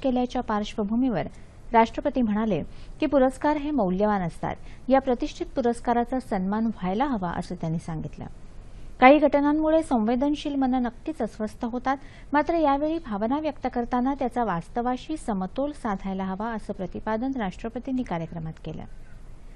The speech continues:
समीक्षकांच्या टीकेचं खुल्या दिलानं स्वागत करण्याची या देशाची परंपरा आपण कायम राखायला हवी, असं आवाहन प्रव-, प्रणव मुखर्जी यांनी यावेळी केलं. या कार्यक्रमाला माहिती आणि प्रसारण राज्यमंत्री राज्यवर्धन सिंग राठोड उपस्थित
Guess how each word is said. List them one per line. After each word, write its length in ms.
समीक्षकांच्या 640
टीकेचं 440
खुल्या 220
दिलानं 380
स्वागत 440
करण्याची 460
या 100
देशाची 460
परंपरा 520
आपण 320
कायम 280
राखायला 380
हवी, 220
असं 220
आवाहन 360
प्रव-, 320
प्रणव 220
मुखर्जी 460
यांनी 160
यावेळी 260
केलं. 300
या 140
कार्यक्रमाला 600
माहिती 360
आणि 140
प्रसारण 440
राज्यमंत्री 640
राज्यवर्धन 640
सिंग 280
राठोड 400
उपस्थित 360